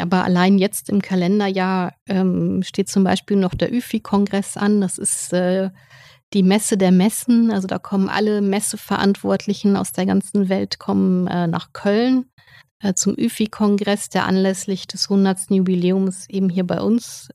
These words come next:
in Köln stattfinden darf. Ähm, und das wird auf jeden Fall noch mal, äh, glaube ich, auch ein, ein wichtiger Glanzpunkt, an dem sich auch die Messebranche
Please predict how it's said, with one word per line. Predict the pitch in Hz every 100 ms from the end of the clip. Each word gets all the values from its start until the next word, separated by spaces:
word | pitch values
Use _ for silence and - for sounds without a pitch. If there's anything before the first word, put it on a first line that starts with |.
| _
in | 190
Köln | 185 196 185
stattfinden | - 196 - - 214 220 208
darf. | 202 202 214 - - - - _ _ _ _ _ -
Ähm, | 202 190 180 180 180 180 - _
und | 185
das | 180
wird | 196 -
auf | 190
jeden | 202 196
Fall | - 190
noch | 185 180
mal, | 190 175 180 185 180 _ _ _ _ -
äh, | 185
glaube | 175 175 185
ich, | -
auch | 190
ein, | 190 180 185 -
ein | 196 180
wichtiger | 196 - 196 190 180
Glanzpunkt, | 175 175 190 - - - 196 190 185 - - _ _ _ _ _ _ _ -
an | 196
dem | 185 190 196
sich | 202 -
auch | 190
die | - 202
Messebranche | 190 190 - 214 190 185 190 196 - 190 185 190